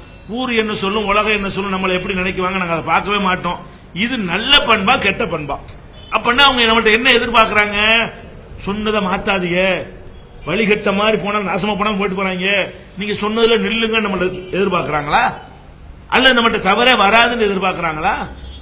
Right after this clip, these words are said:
அல்ல அப்படி நம்ம ஆர்கியுமெண்ட் நம்மளுக்கு நாமளே நாங்கள் தவறுக்கு அப்பாற்பட்டவர்கள்னு வாதிட வேண்டும் என்று எதிர்பார்க்கறாங்களா? அதனால நாங்க இது வெட்கப்படவே மாட்டோம். தவறை ஒப்புக்கொள்ற விஷயத்துல இங்க வெட்கப்பட்டு அங்க போய் மாட்டிக்கிற மாட்டோம். விளங்குதா?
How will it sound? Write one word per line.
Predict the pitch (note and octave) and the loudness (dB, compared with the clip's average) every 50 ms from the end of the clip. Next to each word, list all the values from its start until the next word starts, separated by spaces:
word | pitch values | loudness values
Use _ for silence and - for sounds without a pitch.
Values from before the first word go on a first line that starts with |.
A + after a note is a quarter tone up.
| - | -8
அல்ல | - F#3+ A3+ A3 | -4 0 2 2
அப்படி | G3+ G#3+ - B3+ C4 C4 | 2 2 0 -2 -2 0
நம்ம | B3+ A#3+ A3+ G3 G3+ A#3+ | 2 4 4 6 6 6
ஆர்கியுமெண்ட் | B3 A#3+ G#3 A3+ A#3 A3 G3+ | 4 2 0 -2 -2 -2 -2
நம்மளுக்கு | G3+ G#3 A3+ G#3+ F#3+ G#3 | 0 0 0 0 0 2
நாமளே | G#3+ G#3+ G#3+ G#3+ G#3+ A3 G#3 F#3+ D3+ - - - - - | 2 2 2 4 4 4 4 4 2 -2 -8 -12 -10 -4
நாங்கள் | F3+ F#3 G#3 G3+ G3 F#3+ | -2 -2 0 0 -2 0
தவறுக்கு | - F#3+ G#3+ A#3 A#3 G#3+ G3+ F#3+ | 0 2 2 2 2 0 0 -2
அப்பாற்பட்டவர்கள்னு | F#3+ - A3+ A3+ A3+ - G#3 G#3 F3+ G3+ G3 G3+ G3 F#3 G3+ G3+ F#3+ E3+ | 0 2 2 2 2 2 0 -2 -2 -4 -4 -4 -4 -4 -4 -4 -2 2
வாதிட | F3 F#3+ A3 B3 B3 A#3 A3 G3+ | 4 4 4 4 2 2 2 2
வேண்டும் | G#3 G#3+ G#3+ G#3 G#3 | 2 2 0 0 0
என்று | G#3 G3+ F#3 F#3 F#3 | 0 0 0 2 2
எதிர்பார்க்கறாங்களா? | F#3 F#3 F3+ E3+ - D3+ D#3 D#3 D3 D3+ F3+ A#3+ C4+ G#3+ - - - - - - - - - - | 2 0 0 -2 -2 -4 -6 -8 -6 -2 0 0 2 0 0 -4 -10 -16 -18 -18 -18 -18 -16 -10
அதனால | - - F#3 A3 A3+ A#3+ B3+ B3+ | -6 -4 -4 0 0 0 0 2
நாங்க | A#3 A3+ A3 A#3+ B3 A#3 | 4 4 4 4 4 2
இது | A3 G#3+ G#3 | 0 0 0
வெட்கப்படவே | G3 G3+ F#3+ - - C4 B3+ - A#3 G#3+ G3+ G3+ A#3+ A#3+ | 0 -2 -2 0 0 0 2 2 2 2 2 2 2 2
மாட்டோம். | A3 G3 F3+ D3 - - - - - - - - | 2 0 -2 -2 -6 -12 -14 -16 -20 -20 -16 -10
தவறை | - C#3+ E3+ F#3 G#3 A3 A3+ G#3+ | -6 -4 -2 0 0 0 0 0
ஒப்புக்கொள்ற | G3 F#3+ F3 G#3 A3 F#3+ G#3 F#3 F#3+ | -2 -2 -4 -4 -4 -4 -4 -4 -4
விஷயத்துல | F#3+ F3+ C#3+ F#3+ F#3+ F#3+ F#3 G3 G#3+ C4 C#4 C4 - - - - - - - - - | -4 -4 -4 -4 -4 -4 -4 -2 0 0 0 0 -2 -6 -12 -18 -20 -20 -20 -14 -10
இங்க | G3 A#3+ A#3 A#3+ A3 | -10 -6 -2 0 2
வெட்கப்பட்டு | A3 A3 A3+ A#3 B3 B3 B3+ A#3 G#3 A3+ | 2 0 0 0 -2 -2 0 2 2 2
அங்க | G3+ G#3 G#3+ | 2 2 0
போய் | A3 A3+ G#3+ G#3 G3+ | 0 0 2 0 0
மாட்டிக்கிற | F#3 F3+ F#3 F#3 | 0 0 -2 -2
மாட்டோம். | F3 E3 D#3 C3+ C3+ - - - - - - - - - - - | -2 -4 -6 -8 -10 -14 -16 -18 -20 -20 -20 -20 -20 -20 -16 -12
விளங்குதா? | D3 E3+ F3+ F#3+ G#3+ G3+ | -10 -8 -4 -2 0 2